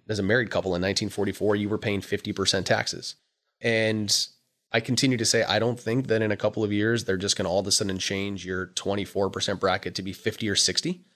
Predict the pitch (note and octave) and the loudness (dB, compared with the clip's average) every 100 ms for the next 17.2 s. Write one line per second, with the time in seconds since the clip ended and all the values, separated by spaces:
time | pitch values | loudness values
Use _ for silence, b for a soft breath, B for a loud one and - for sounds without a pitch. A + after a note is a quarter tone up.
0 | b b b _ G#2 G#2 A2 G#2+ G2+ - | b b b _ -4 0 0 2 2 0
1 | - G2 F#2 A2 G#2+ F#2 F2+ A#2 B2+ G2 | -2 -2 0 0 0 0 2 2 0 -2
2 | G2 - - A2 F#2 _ C#3 B2+ - b | -2 -6 -8 -6 -6 _ -2 -2 -2 b
3 | b b _ - B2+ - - _ A#2+ B2 | b b _ -2 -2 -2 -14 _ 0 2
4 | A#2+ A#2+ C3+ C#3+ C#3+ C3+ C3+ - A#2+ A2+ | 2 0 2 2 2 2 2 2 2 2
5 | A2 A2 G#2 G2+ F#2 F2 - - C#3+ E3+ | 2 0 -2 -4 -4 -2 0 2 2 2
6 | A2+ - A2 C#2+ - - - - G#2 G#2 | 0 -2 -2 0 0 -2 -2 -8 -6 -2
7 | G2 G2 F2+ F2+ F2+ F2 F#2+ F2+ F#2 A2 | -2 -2 -2 0 0 0 0 -2 0 0
8 | A#2+ A#2 A#2 G#2 G#2+ G#2 G2+ G2+ G2+ F#2+ | 2 2 0 2 2 2 0 0 0 0
9 | F#2 - F#2 F2 F2+ - - F#2+ C3 C3 | 0 -4 -6 -4 -4 -4 -6 -2 0 0
10 | G2 G2+ F#2 F#2 F#2+ F#2 - F2 - D2+ | 2 2 2 -2 -2 -2 -2 -6 -6 -4
11 | F#2 F#2 D#2 - - G2+ B2+ C3+ C#3 B2+ | -4 -2 0 2 2 2 0 0 0 0
12 | C3 D3 D#3 A2 A#2 A#2+ A#2 - - B2+ | 0 2 0 0 2 2 0 -2 0 2
13 | D3 B2+ - A2 A#2 A2 F#2+ F2+ G2+ G2 | 2 0 -2 0 2 2 -2 -2 -2 -4
14 | F2 F2 F2 - - A2+ G#2+ G2+ G2 - | -2 -2 -2 0 2 2 0 -4 -6 -2
15 | G2 F#2 - F2 - F2 - E2+ - F2+ | -2 -2 -2 -6 -4 -6 -4 -8 -6 -4
16 | F2 - F2 F2 - D2+ E2+ E2 C#2+ - | -4 -4 -4 -2 -4 -6 -6 -8 -10 -18
17 | C2+ - | -20 -20